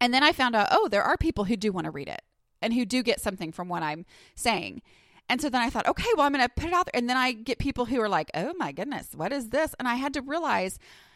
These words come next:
it doesn't matter what other people are doing,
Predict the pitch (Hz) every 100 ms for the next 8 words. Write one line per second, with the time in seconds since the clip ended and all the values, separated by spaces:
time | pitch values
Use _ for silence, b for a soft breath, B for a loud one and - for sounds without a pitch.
0 | B B _ - - - - 302 302 277
1 | - - 196 196 190 214 160 139 127 170
2 | - _ _ _ _ _ _ _ _ _
3 | _ _ _ _ _ _ _ _ _ _
4 | _ _ 208 254 - 240 359 349 269 -
5 | 190 165 165 143 135 160